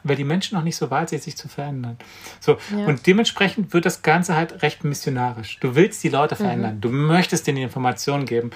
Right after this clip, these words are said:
Speaker 1: Ja, aber du merkst ganz schnell, dass du dort immer nur gegen Wände läufst. Weil
Speaker 2: Mhm.
Speaker 1: wenn ein Mensch sich verändern möchte, wenn ein Mensch an dem Punkt ist, dass er sagt halt eben, "Ja, also ich bin offen,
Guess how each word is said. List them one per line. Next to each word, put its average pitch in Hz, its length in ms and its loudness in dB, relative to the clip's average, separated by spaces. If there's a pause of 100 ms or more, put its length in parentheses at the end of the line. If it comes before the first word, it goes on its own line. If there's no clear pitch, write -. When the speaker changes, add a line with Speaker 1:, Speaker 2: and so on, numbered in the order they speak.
(280)
Speaker 1:
Ja, 131 220 4 (180)
aber 160 320 4
du 190 160 -2
merkst 180 320 2
ganz 185 240 4
schnell, 165 400 -2 (160)
dass - 240 -2
du 135 100 -4
dort 151 440 0
immer 160 160 0
nur 151 100 -2
gegen 139 240 -4
Wände 143 200 -2
läufst. 120 360 -12 (380)
Weil 135 260 2
Speaker 2:
Mhm. 196 320 -2
Speaker 1:
wenn 175 180 6
ein 185 200 2
Mensch 180 240 2
sich - 200 -2
verändern 143 400 0
möchte, 147 360 0
wenn 147 120 2
ein 156 300 -2
Mensch 170 320 0
an 185 120 0
dem 165 120 2
Punkt 214 320 2
ist, - 160 -4
dass 156 140 0
er 143 80 2
sagt 143 320 2
halt 180 100 -2
eben, 165 260 2 (360)
"Ja, 143 420 4
also 151 160 -2
ich - 220 -6
bin 151 180 2
offen, 233 400 2